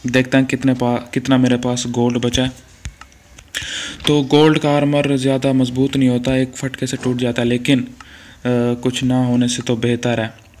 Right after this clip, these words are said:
कि हम लोग कुछ पहन लिया जाए। तो एक गोल्डन हेलमेट, हेलमेट भी पहन लिए हमने। अब ये बनाना है, इसके लिए हमारे पास और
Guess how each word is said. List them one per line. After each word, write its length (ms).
कि 100
हम 260
लोग 240
कुछ 300
पहन 300
लिया 260
जाए। 260
तो 380
एक 580
गोल्डन 480
हेलमेट, 640
हेलमेट 260
भी 100
पहन 260
लिए 180
हमने। 460
अब 220
ये 300
बनाना 320
है, 140
इसके 360
लिए 320
हमारे 280
पास 440
और 720